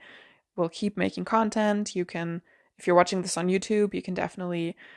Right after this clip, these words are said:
um, subs-, subscribe to this channel because I'm going to be more active on here now and really just make YouTube content specifically and not just upload these podcast episodes. You'll get,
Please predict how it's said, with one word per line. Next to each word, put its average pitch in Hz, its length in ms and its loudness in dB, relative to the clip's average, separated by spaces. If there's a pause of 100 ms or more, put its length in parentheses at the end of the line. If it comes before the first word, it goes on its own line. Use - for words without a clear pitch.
(240)
um, 170 300 -2
subs-, - 360 -6
subscribe - 460 0
to - 120 0
this 175 140 2
channel 320 300 6
because 220 440 0
I'm 185 200 0
going 185 220 2
to - 120 -10
be 180 180 -4
more 170 540 4
active 170 480 0
on 175 160 -4
here 240 260 0
now 294 400 4 (380)
and 190 280 0
really 185 240 6
just - 260 -4
make 170 320 -2
YouTube 185 460 0
content 247 800 2
specifically 247 920 0
and 196 160 0
not 190 160 2
just - 240 -6
upload 180 520 2 (480)
these 170 520 2 (140)
podcast 214 360 0
episodes. 254 520 2
You'll 208 120 2
get, 180 260 -4